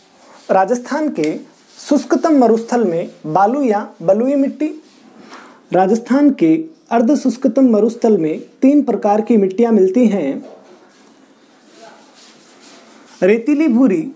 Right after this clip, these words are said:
जिप्सीफेरस, सारीय या लवणीय। और राजस्थान के अरावली पर्वतीय प्रदेश में, अरावली वाले भाग में दो प्रकार की मिट्टियाँ मिलती हैं,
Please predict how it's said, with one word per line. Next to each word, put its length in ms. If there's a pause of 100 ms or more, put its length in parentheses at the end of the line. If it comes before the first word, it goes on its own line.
(120)
जिप्सीफेरस, 880 (240)
सारीय 580
या 160 (220)
लवणीय। 580 (880)
और 140
राजस्थान 560
के 160 (220)
अरावली 480
पर्वतीय 420
प्रदेश 440
में, 200 (180)
अरावली 400
वाले 240
भाग 300
में 260 (920)
दो 200
प्रकार 380
की 120
मिट्टियाँ 340
मिलती 340
हैं, 380